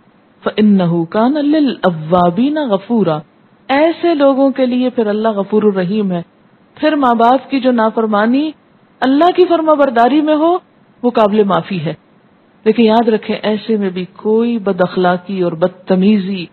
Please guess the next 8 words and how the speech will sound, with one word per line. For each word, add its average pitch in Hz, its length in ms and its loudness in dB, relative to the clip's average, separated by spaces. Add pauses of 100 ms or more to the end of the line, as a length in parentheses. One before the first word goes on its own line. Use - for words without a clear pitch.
(340)
और 190 100 -4
रूडनेस 202 800 0 (1300)
और 175 80 -2
हार्शनेस, 196 720 -2 (600)
ये 196 80 -2
नाकाबिल 175 440 -2
बर्दाश्त 156 500 -2
है। 160 120 -16